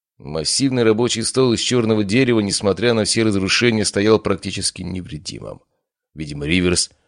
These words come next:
не экономил на защитных чарах для своей мебели. Я подошел к столу и начал изучать его более внимательно.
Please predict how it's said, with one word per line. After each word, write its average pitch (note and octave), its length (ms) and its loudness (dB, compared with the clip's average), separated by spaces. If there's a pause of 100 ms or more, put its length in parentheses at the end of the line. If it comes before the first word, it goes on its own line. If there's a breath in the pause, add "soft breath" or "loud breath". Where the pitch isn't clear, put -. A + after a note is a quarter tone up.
(120)
не D#2 180 -6
экономил F#2 440 0
на F2+ 120 -2
защитных F#2 540 0
чарах G#2+ 400 0
для F2 160 -6
своей D#2 240 0
мебели. C2+ 460 -12 (920)
Я E2+ 140 -10
подошел F#2+ 440 -2
к - 40 -6
столу A2 320 0
и G2+ 40 0
начал G2 340 0
изучать F2+ 400 2
его F2 140 0
более F2+ 320 0
внимательно. E2 760 -2